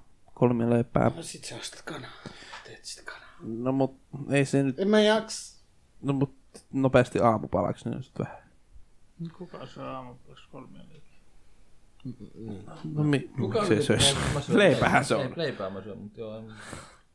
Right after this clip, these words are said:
Speaker 3: Kun se on kolmio.
Speaker 1: No mut joo.
Speaker 2: Voihan se siitä tehdä vaikka neljön.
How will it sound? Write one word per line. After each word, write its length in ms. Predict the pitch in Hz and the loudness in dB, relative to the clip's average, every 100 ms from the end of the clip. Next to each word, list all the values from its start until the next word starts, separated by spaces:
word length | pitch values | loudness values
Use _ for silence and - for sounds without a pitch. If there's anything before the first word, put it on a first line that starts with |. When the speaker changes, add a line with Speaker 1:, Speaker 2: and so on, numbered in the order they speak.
| _ _ _ _ _ _ _ - | _ _ _ _ _ _ _ -16
Speaker 3:
Kun 100 | 185 | -8
se 80 | 208 | -6
on 120 | 202 | -4
kolmio. 480 | 208 190 170 165 156 127 - _ _ _ - _ _ _ _ - - | -2 -4 -4 -8 -10 -12 -20 _ _ _ -20 _ _ _ _ -20 -6
Speaker 1:
No 120 | - 143 | 2 4
mut 180 | 143 | 6
joo. 180 | 135 113 | 4 4
Speaker 2:
Voihan 300 | 156 127 131 | 2 2 -2
se 140 | 131 135 | -2 -2
siitä 260 | 147 127 | -4 -4
tehdä 400 | - 123 131 120 | -6 -6 -6 -8
vaikka 260 | 113 110 - | -12 -14 -12
neljön. 440 | 113 98 85 85 | -12 -12 -14 -16